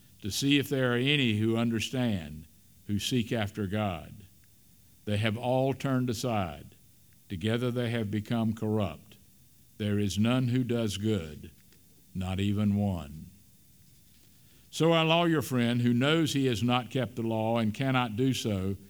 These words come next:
seeks to justify himself.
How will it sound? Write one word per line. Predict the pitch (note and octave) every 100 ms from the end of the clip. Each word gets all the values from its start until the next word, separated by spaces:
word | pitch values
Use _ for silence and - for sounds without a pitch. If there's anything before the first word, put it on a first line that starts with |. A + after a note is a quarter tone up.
| - - -
seeks | - - A2+ A2+
to | -
justify | G#2+ B2 A2 - G#2 G#2 G2+
himself. | G2+ F#2+ B2 G#2 C#2+ - -